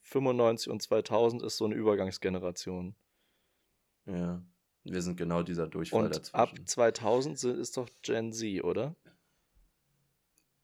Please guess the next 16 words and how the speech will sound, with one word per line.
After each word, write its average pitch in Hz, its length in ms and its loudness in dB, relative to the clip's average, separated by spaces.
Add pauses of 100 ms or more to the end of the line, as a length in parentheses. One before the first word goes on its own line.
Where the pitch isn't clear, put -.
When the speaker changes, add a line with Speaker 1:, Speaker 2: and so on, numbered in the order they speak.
(340)
Speaker 2:
Nee, 107 160 4
das 90 140 0
ist - 40 -8
doch 110 100 4
Millennial, 120 440 6
dachte 87 240 2
ich. 87 80 0
Daher 90 240 6
kommt 127 180 2
ja 92 60 0
der 90 80 0
Name, 113 260 2
hätte 90 100 0
ich 87 60 -8
jetzt 90 160 -10
gedacht. 87 400 -8